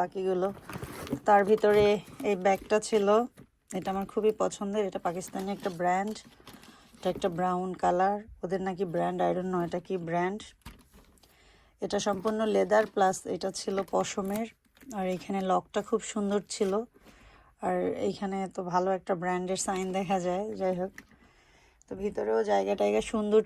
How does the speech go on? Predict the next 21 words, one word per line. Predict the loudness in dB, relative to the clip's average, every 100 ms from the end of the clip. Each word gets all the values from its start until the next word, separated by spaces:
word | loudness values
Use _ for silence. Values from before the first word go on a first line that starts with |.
| 2
ছিল, | 0 2 0 -2 _ _ _ _ _ _ _ _ -20 _ _ _ -20 -20 _ _ -20 -20 -20 -20 _ -6
মানে | -6 -4 -4 -2
মাঝারি | -2 0 0 0 2
সাইজ, | 2 2 0 -4
এবং | -4 -4 -2 -4
এগুলার | 0 2 2 2 0 6
লকগুলো | 6 4 4 6 6 4
খুবই | 4 4 2
সুন্দর। | 0 -2 -2 -4
এই | -2
যে | 0
লকগুলো | 0 2 2 2 2
তো | -6 0
খুবই | 4 4 4
মজবুত, | 2 0 0 2 2
এবং | 2 0
এগুলোর | 0 0 0
ভিতরেও | -2 -2 0 0 -2 -4 -2
ব্র্যান্ডের | 0 2 2 0 0
ডিজাইনটা | 0 0 -2 -6 -6
করা। | -4 -4